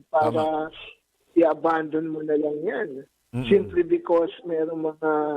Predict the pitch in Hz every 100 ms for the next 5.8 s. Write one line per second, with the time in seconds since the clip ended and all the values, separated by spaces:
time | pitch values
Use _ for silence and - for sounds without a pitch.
0 | 147 - _ _ _ _ 160 147 156 -
1 | 156 151 151 - 143 147 139 143 127 101
2 | _ - - - - - - 82 - -
3 | _ - 277 277 277 285 269 240 233 262
4 | 320 226 220 233 226 277 262 196 160 302
5 | - 466 480 349 175 127 139